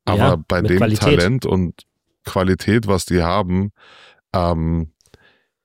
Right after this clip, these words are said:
Speaker 1: hält man wieder halt irgendwie zu lang an den Arrivierten fest und zieht lieber einen absteigenden Arrivierten und das muss man sich in dem auch gefallen lassen, ähm,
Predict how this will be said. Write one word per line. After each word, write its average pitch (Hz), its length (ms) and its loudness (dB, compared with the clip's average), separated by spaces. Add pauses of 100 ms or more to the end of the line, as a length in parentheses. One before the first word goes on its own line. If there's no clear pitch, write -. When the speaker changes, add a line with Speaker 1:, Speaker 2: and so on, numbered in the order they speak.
(240)
Speaker 1:
hält 113 300 -2
man 120 240 2
wieder 104 320 2
halt 92 240 0
irgendwie 98 300 2
zu - 200 -2
lang 90 380 0
an 87 300 -2
den 85 200 0
Arrivierten 90 760 -2
fest - 500 -2 (100)
und 90 360 -2
zieht 98 340 -4
lieber 98 280 0
einen 85 500 -2 (680)
absteigenden 107 760 -2
Arrivierten 92 760 0
und 87 280 0
das - 180 -4
muss 104 220 0
man 104 120 2
sich 92 200 -2
in 95 80 2
dem 90 320 0 (280)
auch 92 200 -4
gefallen 101 440 -2
lassen, 90 460 -2 (140)
ähm, 82 520 -2